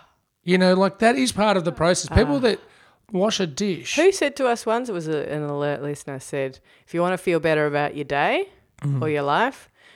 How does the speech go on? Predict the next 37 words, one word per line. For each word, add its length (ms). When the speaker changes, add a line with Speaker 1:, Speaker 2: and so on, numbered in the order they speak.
Speaker 2:
forget 300
making 420
your 100
bed," 400
which 180
is 140
a 20
big 260
one 200
everybody 360
says. 380
Speaker 1:
I 60
like 280
making 280
bed. 260
Speaker 2:
Still. 420
Speaker 1:
Never 200
used 300
to, 180
'cause 100
we 100
had 120
sheets 320
and 120
blankets. 460
It 80
wasn't 240
until 240
the 100
doona 380
came 220
into 180
my 100
life 100
Speaker 2:
Ah. 520
Speaker 1:
that, 280
uh, 460